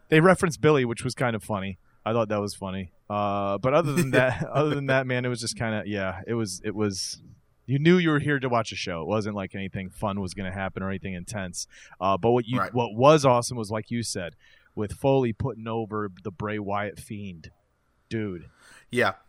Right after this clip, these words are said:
Speaker 2: Yeah, that segment I loved a lot. That was, to me, that was not only, uh,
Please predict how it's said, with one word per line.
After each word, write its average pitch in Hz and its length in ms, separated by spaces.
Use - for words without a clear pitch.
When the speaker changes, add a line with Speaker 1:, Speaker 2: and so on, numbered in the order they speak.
Speaker 2:
Yeah, 110 160
that 127 180
segment 151 320
I 123 40
loved 117 300
a 101 40
lot. 98 360
That 123 220
was, 117 300
to - 120
me, 123 220
that 120 160
was 110 120
not 113 120
only, 107 320
uh, 90 180